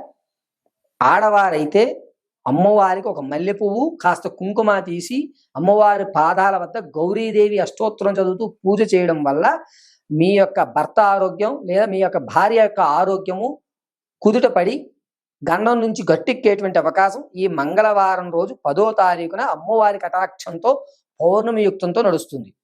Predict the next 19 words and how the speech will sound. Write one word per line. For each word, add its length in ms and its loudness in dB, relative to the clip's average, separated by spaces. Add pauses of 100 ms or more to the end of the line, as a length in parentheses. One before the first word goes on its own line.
(500)
ఇక 100 2
పదకొండవ 680 2
తారీఖు 420 -2
నుంచి 360 -6
కూడా 180 2 (160)
గురుమూఢమి 540 -2
ప్రారంభం. 580 -2 (720)
పదకొండవ 440 2
తారీఖు 360 -2
తర్వాత 380 0
అంటే 260 -6 (520)
జూన్ 260 2
పన్నెండు 360 0
నుంచి 160 -8
ముహూర్తాలు 560 0
అనేటువంటి 380 -4
అంటే 160 -2
వివాహానికి 600 0
గాని, 180 -2